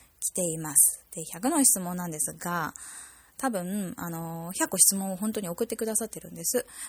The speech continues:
なので、多分、しょうこちゃんは全部、ね、あの、答えを用意している気がするので、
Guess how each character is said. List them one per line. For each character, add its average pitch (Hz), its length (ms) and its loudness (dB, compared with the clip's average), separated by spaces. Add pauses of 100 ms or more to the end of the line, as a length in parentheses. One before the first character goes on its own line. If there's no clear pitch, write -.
な 220 100 -6
の 180 120 -6
で、 170 200 -6
多 247 160 -6
分、 185 300 -6
し - 100 0
ょ 262 40 2
う 254 40 -4
こ 196 80 -2
ち - 100 6
ゃ 151 80 -2
ん 170 60 -6
は 175 260 -2 (240)
全 214 260 -2
部、 180 300 -4 (920)
ね、 180 300 -8
あ 165 140 -10
の、 156 420 -14
答 311 220 0
え 247 80 2
を 180 80 0
用 320 220 2
意 233 60 6
し - 80 8
て 175 120 2
い 165 40 2
る 165 100 -2
気 175 120 -6
が 156 140 -6
す - 180 8
る 165 100 -8
の 156 120 -8
で、 160 320 -8